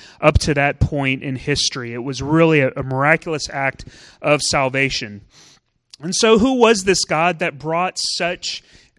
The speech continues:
uh, great deliverance for his people? And if we're to be an authentic Christian home, we need to know this God as well. And he reveals himself here in this passage.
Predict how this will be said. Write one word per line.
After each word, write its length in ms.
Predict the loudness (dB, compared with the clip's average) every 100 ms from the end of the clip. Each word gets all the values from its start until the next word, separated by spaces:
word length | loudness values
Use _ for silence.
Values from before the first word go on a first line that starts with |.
| -8
uh, 200 | -4 -4
great 440 | -6 -2 0 0
deliverance 520 | -2 0 0 0 -4
for 260 | -4 -2 0
his 180 | -2 0
people? 520 | 0 0 -2 -8 -10 _ -20 -20 -20 _
And 200 | -2 0
if 140 | 0
we're 300 | 4 6 6
to 180 | 2 -4
be 140 | -6 -4
an 80 |
authentic 380 | -4 -2 -2 -2
Christian 480 | -2 -2 -2 -4 -2
home, 400 | 0 0 0 -4
we 240 | -4 -4 -2
need 180 | -2 -2
to 80 |
know 400 | -2 0 0 -2
this 260 | -2 -4 -2
God 260 | 0 0 2
as 140 | 0
well. 420 | 0 2 2 0
And 120 | -2 -6
he 200 | -6 -6
reveals 600 | -6 -6 -6 -4 -4 -4
himself 460 | -4 -2 0 0
here 240 | 0 0 0
in 120 | -2
this 160 | -4 -2
passage. 640 | 0 -2 0 -2 -2 -8